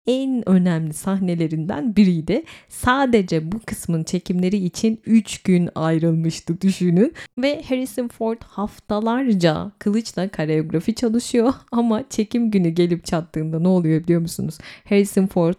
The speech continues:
çok ciddi bir gıda zehirlenmesi geçiriyor ve dövüşü yapamayacak durumda. Ne yapacak peki? Kabullenecek değil mi? Çünkü ortada bir gerçek var ve başka çaresi yok. Direneceği bir durum yok. Ne yapıyor? Gidiyor Steven Spielberg'e. Kılıç dövüşü yapamayacağını söylüyor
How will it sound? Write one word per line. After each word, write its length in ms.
çok 280
ciddi 440
bir 180
gıda 300
zehirlenmesi 720
geçiriyor 460
ve 200
dövüşü 380
yapamayacak 720
durumda. 420
Ne 100
yapacak 540
peki? 420
Kabullenecek 760
değil 80
mi? 100
Çünkü 220
ortada 360
bir 100
gerçek 480
var 200
ve 120
başka 340
çaresi 520
yok. 140
Direneceği 600
bir 140
durum 300
yok. 220
Ne 100
yapıyor? 500
Gidiyor 520
Steven 380
Spielberg'e. 800
Kılıç 360
dövüşü 300
yapamayacağını 680
söylüyor 520